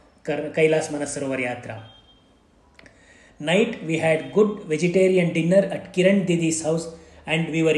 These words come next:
introduced to her family members. Up to eleven P M, we spoke recollecting our experiences of K M Y Yatra, and then I told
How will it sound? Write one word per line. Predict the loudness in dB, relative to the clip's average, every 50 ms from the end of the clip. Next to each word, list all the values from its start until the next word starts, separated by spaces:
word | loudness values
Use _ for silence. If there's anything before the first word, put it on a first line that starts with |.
| 0 -2
introduced | 0 0 0 2 4 4 4 4 2 0 -6 -12 -18 -14 -12
to | -8 -6 -4
her | -4 -4 -4 -6
family | -6 -6 -4 -4 -2 -2
members. | -2 -4 -6 -6 -8 -10 -10 -14 -16 -18 -20 _ _ _ _ _ _ _ _ -18 _ -12 -10
Up | -10 -4 4
to | 6 6
eleven | 6 6 8 8 6 6 6 2 0
P | 2 4 4
M, | 4 2 0 -4 -8 -14 -16 -6 -2
we | -2 -2
spoke | -2 -2 0 6 6 6 6 6 2 -4 -6 -6
recollecting | 2 6 8 8 8 8 6 4 4 4 4 4 2 0 2
our | 4 4 4 2 0 -4 -8 -10
experiences | -10 -12 -10 -2 2 2 4 4 6 4 4 4 2 0 -2 -2 -4
of | -6 -8 -8 -10 -6 -2 2
K | 2 4
M | 4 4 2 0
Y | 0 -2 -2 -4 -6 -10 -14 -16 -16 -12 -6 -4
Yatra, | -2 -2 -2 -4 -6 -6 -6 -8 -10 -12 -12 -12 -12 -12 -12 -12 -8 -2
and | 0 0 2 2 0 -2 -2 4
then | 6 6 6 6 2 -2
I | -2 -2 2 4
told | 6 6 6 4 2